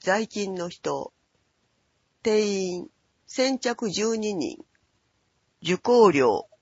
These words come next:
一万一千円。その他、貸し出し用パソコンを使用する場合は、別途借用料。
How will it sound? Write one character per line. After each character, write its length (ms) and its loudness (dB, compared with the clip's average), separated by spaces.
一 240 -2
万 400 4
一 100 -2
千 540 2
円。 160 -6
そ 180 -4
の 160 2
他、 320 0
貸 280 -6
し 20 -
出 100 2
し 200 -6
用 160 2
パ 120 -6
ソ 160 -8
コ 140 -4
ン 120 -6
を 80 -6
使 180 -6
用 180 -2
す 160 -8
る 100 -4
場 220 0
合 200 -4
は、 280 -4
別 280 -2
途 120 -6
借 340 -8
用 220 2
料。 300 -10